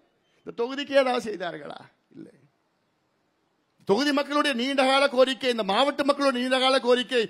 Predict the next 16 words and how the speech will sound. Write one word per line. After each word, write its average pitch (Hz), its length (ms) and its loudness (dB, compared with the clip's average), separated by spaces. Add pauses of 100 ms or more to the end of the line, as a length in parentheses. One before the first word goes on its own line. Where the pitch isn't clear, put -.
(240)
நந்தன் 277 420 -2
கால்வாய் 202 400 -4
திட்டம். 202 260 -6
நம்முடைய 208 240 -6 (120)
ஏ 262 80 2
ஜி 233 140 -10 (120)
சம்பத் 214 360 -8
அவர்கள் 170 240 -10
இருக்கின்றார், - 400 -20 (920)
அவருடைய 233 300 -2
தந்தை 247 280 0 (280)
ஏ 208 160 2
ஜி 190 160 -8 (180)
ஏ 202 60 2 (120)
கோவிந்தசாமி 190 640 -4
அவர்கள், 165 260 -16